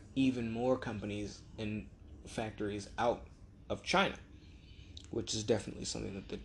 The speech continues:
Chinese government doesn't want, at least not yet. They want to copy and recreate industries before they leave, uh, before they screw them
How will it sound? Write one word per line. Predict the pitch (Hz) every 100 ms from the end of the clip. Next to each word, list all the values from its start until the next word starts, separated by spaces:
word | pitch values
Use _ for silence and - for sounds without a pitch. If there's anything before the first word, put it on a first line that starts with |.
| - -
Chinese | 120 113 104
government | 113 104 110 104
doesn't | 123 110 101
want, | 127 156 131 - - - 120
at | 104
least | 110 -
not | 92 85
yet. | 120 135 127 - - - - - -
They | 113
want | 113 117 -
to | 107 -
copy | - 151 139 123 117 110 - - - - -
and | 120 120 120 117 113
recreate | 120 113 123 147 214 - 127
industries | 117 104 98 - 117
before | 110 110 - 190 143
they | 117
leave, | 190 185 143 147 - - - - -
uh, | 113 120
before | 120 - 123
they | 110
screw | - 226 196
them | 127